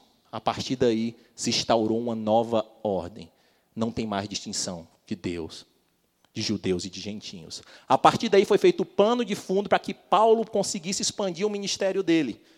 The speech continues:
Porque se ele não tivesse esse alicerce entre, entre Pedro, que era uma pedra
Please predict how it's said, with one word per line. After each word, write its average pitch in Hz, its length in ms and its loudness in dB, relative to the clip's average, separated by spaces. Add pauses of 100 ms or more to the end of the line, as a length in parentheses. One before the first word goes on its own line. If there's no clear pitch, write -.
(240)
Porque 160 240 2
se - 100 0
ele 196 100 0
não 220 200 2
tivesse 165 540 2
esse - 120 0
alicerce 180 720 0
entre, - 260 -6 (100)
entre 160 240 -2
Pedro, 160 420 4
que - 80 -4
era 156 100 4
uma 165 120 2
pedra 185 460 2